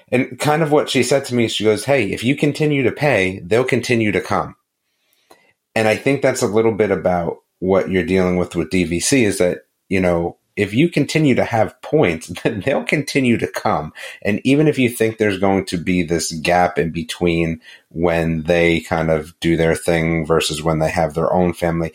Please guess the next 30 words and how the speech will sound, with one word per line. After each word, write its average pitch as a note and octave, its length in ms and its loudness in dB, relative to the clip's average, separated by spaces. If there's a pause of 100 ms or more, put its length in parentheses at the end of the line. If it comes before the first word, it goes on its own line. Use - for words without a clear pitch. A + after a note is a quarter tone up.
(360)
that C3 400 -4
gap G#2+ 300 0
time, F2 320 0
again, E2 340 -4
is D#2 100 -8
so A#2+ 220 2
much D3 300 -2
smaller E2+ 440 2
than D#2+ 200 -4
you D2+ 80 -8
think. - 480 -6
You F2 80 -8
know, E2+ 100 -4
they F2+ 140 2
always F2+ 180 2
say, F#2 140 2
"Oh, F2+ 80 4
you F2 120 2
blink F2 220 -2
your F2 120 0
eye E2+ 100 4
and E2 80 -2
your D#2+ 60 -6
kids - 220 -6
are E2 60 -12
grown E2+ 220 2
up." F2+ 160 0
It's, - 340 -4
it's - 320 -6
true. G#2+ 460 2